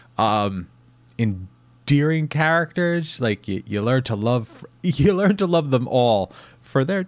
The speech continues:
just specific character traits. Like Bender, the least likely of them, the least likable of them. There was a, a, a, an interaction because he didn't try to kill his best, or what we thought was his best friend,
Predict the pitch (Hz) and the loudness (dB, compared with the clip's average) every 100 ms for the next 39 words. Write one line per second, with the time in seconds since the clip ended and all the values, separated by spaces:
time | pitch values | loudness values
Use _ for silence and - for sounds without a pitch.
0 | - - 277 277 - - - 165 - - | -8 -4 -2 -2 -2 -8 -2 -4 -2 -4
1 | - 165 - 156 139 131 113 - - - | -2 -6 -2 0 0 -2 -6 -4 -8 -4
2 | 135 123 98 147 170 220 240 - _ - | 0 0 2 0 2 0 -2 -8 _ -20
3 | - - 113 131 120 120 120 165 - - | -16 -6 2 2 2 -2 0 0 -2 -8
4 | - - _ _ 147 170 170 190 196 196 | -12 -18 _ _ 0 0 2 0 0 -2
5 | - 214 220 - 156 143 139 147 175 - | -4 -4 -6 -4 -2 0 2 2 0 0
6 | 139 143 156 185 202 190 196 196 220 226 | 2 2 2 0 0 0 -2 0 -2 -2
7 | 214 - - _ _ - _ _ _ _ | -4 -12 -20 _ _ -20 _ _ _ _
8 | _ _ _ 147 202 220 233 175 151 - | _ _ _ -2 2 6 6 4 2 0
9 | - 139 - - 143 110 - 156 156 165 | -4 -4 -4 -4 -4 -2 0 2 4 4
10 | 147 147 - 131 113 110 101 _ _ _ | 4 2 2 0 0 -2 -10 _ _ _
11 | - 120 - 151 160 131 151 143 147 147 | -2 -2 2 2 4 2 2 2 2 0
12 | - 143 143 131 151 139 127 131 123 135 | 2 2 2 0 0 2 2 0 2 0
13 | 131 - 139 135 127 135 147 147 208 190 | 0 0 0 0 2 2 2 2 2 4
14 | 185 170 185 160 180 156 - 190 131 107 | 2 2 0 2 0 2 2 2 2 -2